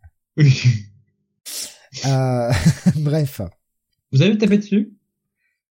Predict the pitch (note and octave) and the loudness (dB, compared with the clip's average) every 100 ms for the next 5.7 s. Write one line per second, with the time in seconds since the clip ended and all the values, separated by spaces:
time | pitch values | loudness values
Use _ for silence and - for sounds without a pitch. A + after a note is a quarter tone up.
0 | _ - - A3+ A#3+ - D#3 D3 C#3+ C#3 | _ -8 -2 0 0 -2 -2 -2 -2 -2
1 | C3 B2+ C#3 F#3 G3+ B3 C4 G3 F#3+ E3+ | -2 -2 -2 0 -2 -2 -2 0 0 2
2 | F3 G3 B3+ - C3+ - C4 C#4+ D4 - | 2 0 -2 -4 -4 -2 -2 0 -2 -2
3 | D4+ - - _ D#3 F3 F#3+ - G#3+ G#3+ | -8 -14 -20 _ -2 0 0 -2 -2 0
4 | A3+ G#3+ F3 D#3 D3+ C#3+ C#3+ C3+ B2+ - | 2 2 2 2 0 0 -2 0 -2 -2
5 | F#2 E2 C#3 - A2 D#2+ G2 | -4 -2 -2 -2 -4 -8 -12